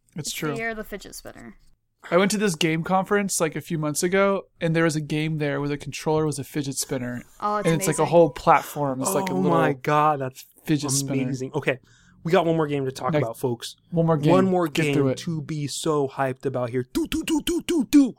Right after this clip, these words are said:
Speaker 3: Because it's a shooter. It is Wolfenstein
Speaker 1: Destiny two.
Speaker 3: two, the
Speaker 2: Oh,
Speaker 3: new
Speaker 2: P C.
Speaker 3: Colossus. I think <laughs> Katie is potentially disqualified from talking about this game because she's reviewing
Speaker 2: What?
Speaker 3: it.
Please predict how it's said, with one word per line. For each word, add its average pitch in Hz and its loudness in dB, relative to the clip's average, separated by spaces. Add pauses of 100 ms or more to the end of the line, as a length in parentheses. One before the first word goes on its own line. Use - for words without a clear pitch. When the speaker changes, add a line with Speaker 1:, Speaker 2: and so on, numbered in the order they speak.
(400)
Speaker 3:
Because 170 0
it's 180 -2
a 196 4
shooter. 139 2 (680)
It 165 0
is 143 -2 (240)
Wolfenstein 147 -4
Speaker 1:
Destiny 202 8
two. 160 6
Speaker 3:
two, 180 2 (280)
the 151 0
Speaker 2:
Oh, 151 0
Speaker 3:
new 151 2
Speaker 2:
P 147 -2
C. 151 -6
Speaker 3:
Colossus. 139 0 (800)
I 156 2
think 196 2
<laughs> - -10
Katie 180 0 (400)
is 156 -2
potentially 165 -4
disqualified 143 -2
from 135 -8
talking 135 -4
about 127 -6
this 131 -4
game 131 -4
because 123 -2
she's 131 -6
reviewing 127 0
Speaker 2:
What? 605 8
Speaker 3:
it. - -10